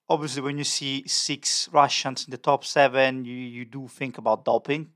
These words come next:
obviously. And that's, like, uh, a stain that is not gonna away anytime soon for Russian athletes, which is a pity, really. In the women's field, the field is more balanced. Jessica Diggins, the American, won the Tour de Ski, but it was a, a,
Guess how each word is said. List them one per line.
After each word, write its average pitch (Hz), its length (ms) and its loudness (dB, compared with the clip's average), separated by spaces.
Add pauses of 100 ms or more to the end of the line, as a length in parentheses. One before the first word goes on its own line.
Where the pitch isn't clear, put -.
(340)
obviously. 147 440 -6 (440)
And 123 400 -2
that's, 127 340 2
like, 123 340 0
uh, 123 140 0
a 135 80 -6
stain 131 440 -2
that 123 180 0
is 117 160 -12
not 127 160 -6
gonna 120 180 -4
away 120 220 -2
anytime 117 340 -6
soon 131 280 -10
for 135 140 -6
Russian 139 360 -2
athletes, 160 500 -2 (160)
which - 180 -6
is 135 120 -4
a 131 60 -2
pity, 135 340 -8
really. 139 340 -6 (960)
In 180 140 -4
the 170 80 2
women's 180 400 -2
field, 170 480 2 (240)
the 156 80 -6
field 143 300 -4
is 123 120 -6
more 135 160 -2
balanced. 165 680 4 (120)
Jessica - 380 -8
Diggins, 123 500 -12
the 139 100 -4
American, 123 440 -4
won 123 200 -2
the 127 60 -10
Tour 123 200 -14
de 120 100 -20
Ski, 175 320 -8
but 127 200 -4
it 123 40 -4
was 120 260 -6
a, 120 300 -2
a, 120 300 -6